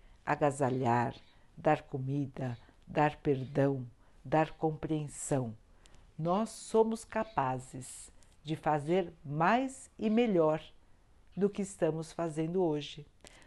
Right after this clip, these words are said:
porque nós estamos em evolução. E quanto mais rápido fizermos a nossa mudança, mais rápido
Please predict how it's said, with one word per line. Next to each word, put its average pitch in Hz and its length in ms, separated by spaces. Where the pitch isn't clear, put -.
porque 165 280
nós 190 680
estamos 208 800
em 277 360
evolução. 220 960
E 156 100
quanto 170 360
mais 185 360
rápido 165 760
fizermos 160 800
a 139 120
nossa 180 500
mudança, 156 920
mais 262 600
rápido 214 760